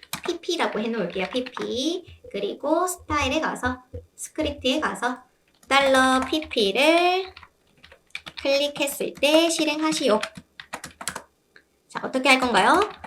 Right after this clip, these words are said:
이제 팝업을 쇼 해주세요. 그리고 링크 걸릴 거니까 리턴 펄스를 해주셔야 됩니다. 자, 그쵸? 자, 그리고 한번 확인.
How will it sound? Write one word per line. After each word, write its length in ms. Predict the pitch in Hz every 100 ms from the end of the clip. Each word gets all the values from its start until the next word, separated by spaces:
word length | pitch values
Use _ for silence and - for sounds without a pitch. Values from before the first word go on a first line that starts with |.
| -
이제 100 | -
팝업을 840 | - - 269 220 202 285 349 403 415 - _ - _ -
쇼 300 | - 349 359
해주세요. 680 | 320 247 262 214 214 254 - _ - - -
그리고 640 | 247 240 302 359 403 415
링크 360 | 226 254 311 330
걸릴 280 | 294 208 208
거니까 400 | 233 208 208 214
리턴 360 | 196 - 320
펄스를 480 | 311 339 330 196 196
해주셔야 560 | 311 320 294 302 247 -
됩니다. 460 | 214 202 190 214 - - - - -
자, 100 | - -
그쵸? 260 | 214 -
자, 640 | 202 262 359 - - - -
그리고 380 | 196 196 285 330
한번 300 | 220 - 208
확인. 400 | 277 269 196